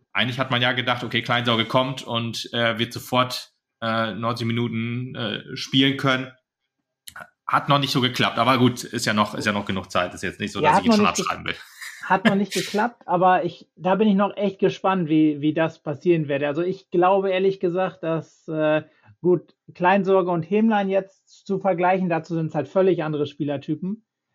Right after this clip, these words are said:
Speaker 2: Aber ich sag mal, mit Ab-, ach, mit, äh, mit Fass-, mit Fassbender kann man ihn, würde ich sagen, schon vergleichen. Und da zieht er, finde ich, ehrlich gesagt, noch nicht, oder find,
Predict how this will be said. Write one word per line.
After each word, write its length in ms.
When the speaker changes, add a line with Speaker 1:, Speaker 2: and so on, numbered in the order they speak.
Speaker 2:
Aber 640
ich 100
sag 120
mal, 300
mit 180
Ab-, 300
ach, 240
mit, 280
äh, 240
mit 220
Fass-, 360
mit 200
Fassbender 680
kann 160
man 160
ihn, 120
würde 140
ich 80
sagen, 300
schon 260
vergleichen. 720
Und 180
da 200
zieht 240
er, 280
finde 480
ich, 200
ehrlich 280
gesagt, 440
noch 160
nicht, 320
oder 180
find, 380